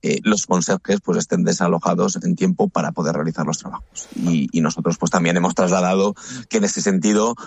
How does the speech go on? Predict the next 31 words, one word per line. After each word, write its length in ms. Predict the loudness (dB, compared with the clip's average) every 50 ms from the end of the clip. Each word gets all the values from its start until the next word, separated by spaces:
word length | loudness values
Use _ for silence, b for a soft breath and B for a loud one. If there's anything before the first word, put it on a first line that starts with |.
| B B B
vamos 460 | -2 0 2 2 2 2 0 -2 -2 -2
a, 260 | 0 2 2 0 0 0
a 180 | 0 -2 0 0
primero 480 | 0 0 2 2 4 4 2 2 0
a, 140 | 0 -2 -2 0
a 120 | -2 -2
presentarlo 500 | -2 -2 -2 -2 0 0 0 2 2 2
en 80 | 0 0
tiempo 220 | 0 0 0 0
y 40 | 0
forma 460 | 0 2 2 2 2 2 0 0 -4 -6
y 160 | -6 -6 -6 -4
luego, 420 | -2 0 0 2 2 2 2 2
evidentemente, 800 | 2 0 0 -2 -2 -2 -2 0 0 0 0 2 2 2 2 0 0
eh, 240 | -2 -2 -2 -4 -4 -6
a 100 | -10 -10
presionar 540 | -10 -10 -10 -8 -6 -2 0 0 2 2 2
y 20 | 2
a 60 | 0
pedir, 340 | 0 -4 -10 -8 -6 -4 -4 -4 -6 -8 -16 _ _ _ _ _
eh, 220 | -6 -4 -4 -4 -6 -10 _ _ -20 -20 _ _
y, 120 | -10 -8 -8 -8
y 100 | -8 -6
también 260 | -2 0 2 2 2
lo 120 | 2 2 2
digo 340 | 2 2 2 2 2 2
otra 220 | 2 0 0 0 0
vez 100 | 0 0
desde 220 | 0 0 0 0
aquí, 320 | 0 0 0 0 0 0 -2
eh, 320 | -2 -4 -2 -2 -4 -6